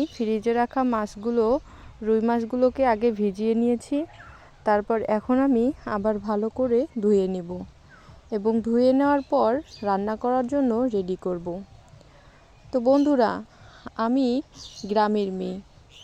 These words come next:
গ্রামের খুব সাধারণ একটি মেয়ে আমি। ঠিক রকমভাবে কথাও বলতে পারি না। তো জানেনই তো, সবার জীবনের একটা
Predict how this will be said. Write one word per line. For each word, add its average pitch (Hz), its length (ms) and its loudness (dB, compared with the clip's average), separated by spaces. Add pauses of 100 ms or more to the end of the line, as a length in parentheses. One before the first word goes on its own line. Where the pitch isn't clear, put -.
(600)
গ্রামের 233 380 4
খুব 311 220 -2
সাধারণ 247 580 2
একটি 240 280 0
মেয়ে 190 280 -2
আমি। 180 220 -6 (1120)
ঠিক 302 240 0
রকমভাবে 294 640 2
কথাও 247 380 0
বলতে 226 280 0
পারি 190 300 -4
না। 190 120 -8 (420)
তো 240 120 -4 (480)
জানেনই 233 560 0
তো, 202 160 -4 (720)
সবার 254 420 2
জীবনের 285 420 0
একটা 277 280 0